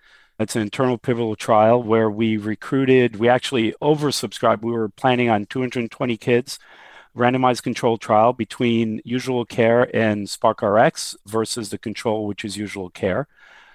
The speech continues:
We actually ended up, I think, with two hundred twenty-four kids. And we haven't seen the data yet in full analysis, but we're planning on using that data to submit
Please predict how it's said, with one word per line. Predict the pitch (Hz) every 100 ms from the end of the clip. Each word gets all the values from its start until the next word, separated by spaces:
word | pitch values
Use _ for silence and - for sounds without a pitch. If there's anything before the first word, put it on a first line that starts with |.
| _ _
We | 120 123
actually | 127 - 131 113 110 -
ended | - 117 110
up, | 107
I | 107
think, | - 117
with | 110
two | -
hundred | 123 113 107
twenty-four | 98 127 110 - - 117
kids. | 113 - 127 113 101 - - - _ - _ _ _
And | 131 135 131 123 123 - - -
we | 120 123 110
haven't | 120 123 123
seen | - - 127 120 120
the | 113
data | 110 123 123
yet | 120 113 110
in | 107
full | 101 - 117
analysis, | 113 104 123 127 185 185
but | - 110
we're | 110
planning | - 113 107 104
on | 104 101
using | 104 110 107 101
that | 101 98
data | 98 101 101 101 -
to | - 110 107 104 101 - - - _
submit | - - 110 113